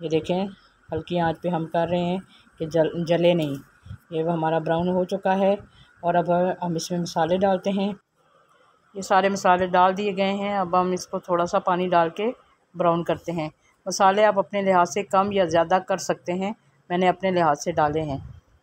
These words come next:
अब इसको हल्का सा देखें brown हो चुका है और हमने अब इसमें जो प्याज निकाले थे वो grind कर लिए थोड़ा सा पानी डाल के।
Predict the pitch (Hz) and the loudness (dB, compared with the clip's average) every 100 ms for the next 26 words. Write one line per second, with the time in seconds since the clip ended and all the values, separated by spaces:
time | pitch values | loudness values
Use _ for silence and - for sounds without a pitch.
0 | - 180 180 - 190 170 185 185 208 220 | -8 -6 -6 -2 0 0 0 2 2 2
1 | 233 _ _ _ _ 170 170 180 170 170 | -2 _ _ _ _ -8 -4 -4 2 2
2 | 185 196 190 185 196 196 208 190 175 170 | 2 0 -2 -4 -2 0 2 2 2 2
3 | 180 190 175 175 190 196 202 190 185 165 | 0 0 0 -4 -2 -4 0 2 2 -2
4 | 165 165 185 185 202 202 180 175 180 220 | -6 0 4 4 4 2 2 2 0 -2
5 | 202 175 165 170 175 165 147 151 160 170 | -2 -2 2 2 2 0 0 -2 -6 -2
6 | 160 - 170 160 156 160 139 135 - | 0 0 0 0 -2 0 0 0 -6